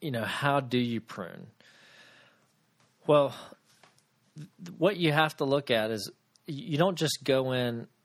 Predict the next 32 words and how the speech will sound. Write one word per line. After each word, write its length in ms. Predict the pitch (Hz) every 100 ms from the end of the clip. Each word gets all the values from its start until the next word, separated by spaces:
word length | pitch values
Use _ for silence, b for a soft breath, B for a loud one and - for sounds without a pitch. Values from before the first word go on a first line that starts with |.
| -
with 300 | 123 113 - _
the 100 | 107
hatchet 420 | 95 113 117 117 -
and 100 | 110
start 240 | - 113 -
slashing 560 | - 120 107 101 -
away. 420 | 98 104 95 82 - -
When 240 | - 123 123
you're 100 | 120
pruning, 600 | - 185 202 139 117 - -
it's 180 | 147
a 80 | 151
very, 800 | 123 123 156 185 185 180 165 - _ _ - -
um, 520 | 131 117 107 101 90 b b b b b b b _ -
I 920 | - _ _ _ _ _ _ _ _ -
don't 60 |
know 80 | 110
what 220 | 104 107
the 80 | -
word 340 | 92 98 98 87
is. 340 | 87 85 - _ _ _ _ _ _
It's 140 | - 139
a 40 |
very 300 | 131 196 170
intentional 640 | 131 - 151 151 - 127
process 600 | - - 110 - - 90 -
when 160 | 95 92
you 100 | 92
prune. 420 | - 107 - - _ B B B B B B B B _ _ _ _ _
It's 180 | 143 -
not 200 | 143 170
haphazard. 800 | 165 165 - 113 98 92 95 95